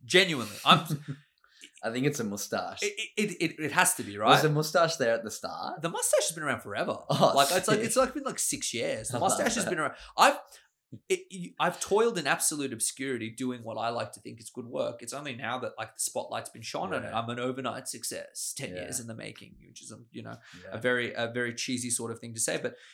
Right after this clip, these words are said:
Speaker 1: you know, you can't control what you're gonna, I, I found the Amber Heard Johnny Depp case interesting. So I commented on it. So I went global.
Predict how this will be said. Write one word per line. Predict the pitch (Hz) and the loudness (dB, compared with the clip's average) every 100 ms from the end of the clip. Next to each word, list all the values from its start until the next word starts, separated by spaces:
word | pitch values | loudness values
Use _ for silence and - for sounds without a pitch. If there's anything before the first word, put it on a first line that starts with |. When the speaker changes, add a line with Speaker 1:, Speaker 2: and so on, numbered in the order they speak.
| - | -8
Speaker 1:
you | 165 | -6
know, | 160 - - | -6 -8 -10
you | 170 | -8
can't | 170 262 | -2 -2
control | 254 180 - 139 131 | -2 -4 2 2 2
what | 120 - _ _ - | -2 -4 _ _ -8
you're | 135 127 | -4 -2
gonna, | 113 - | -4 -8
I, | - - _ _ _ | -10 -12 _ _ _
I | - | -2
found | 381 370 262 | -2 -2 -4
the | 214 | -2
Amber | 143 135 135 | -2 -2 -2
Heard | 123 117 | -2 -2
Johnny | 117 113 | -4 -4
Depp | 113 - | -8 -8
case | - 110 - | -8 -8 -8
interesting. | 110 110 - - - - | -12 -12 -10 -10 -12 -12
So | - | -6
I | 233 | -4
commented | 214 180 175 170 | -2 -4 -4 -4
on | 151 156 | -2 -2
it. | 143 | -2
So | - 139 | -2 2
I | 127 123 | 2 0
went | 107 | -6
global. | - 95 - - | -12 -16 -16 -20